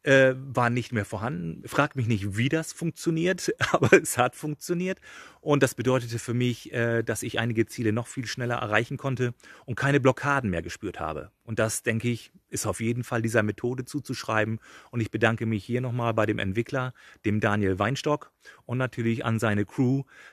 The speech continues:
all den, äh, Menschen, die jetzt ausgebildet werden in dieser Methode und natürlich allen voran der Luna Ruschinski, die mich da unterwiesen hat, ähm, also zumindest mit der Methode.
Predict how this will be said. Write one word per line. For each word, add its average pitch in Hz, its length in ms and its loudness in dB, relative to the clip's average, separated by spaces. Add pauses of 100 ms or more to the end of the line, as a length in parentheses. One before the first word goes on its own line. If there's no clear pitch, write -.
all 120 260 2
den, 117 380 0
äh, 113 200 -2
Menschen, 113 440 -2
die 110 160 -2
jetzt 110 200 2
ausgebildet 113 580 0
werden 113 200 -2
in 113 60 -4
dieser 107 180 0
Methode 107 560 0
und 120 200 -4
natürlich 101 440 -2
allen 98 200 -2
voran 98 440 -4 (320)
der 95 220 0
Luna 113 320 4
Ruschinski, 107 680 0 (280)
die 101 100 0
mich 107 180 0
da 117 100 0
unterwiesen 104 600 -2
hat, 101 300 -4
ähm, 98 500 -2
also 101 180 -4
zumindest 101 440 -2
mit 101 120 -6
der 90 60 -4
Methode. 143 480 0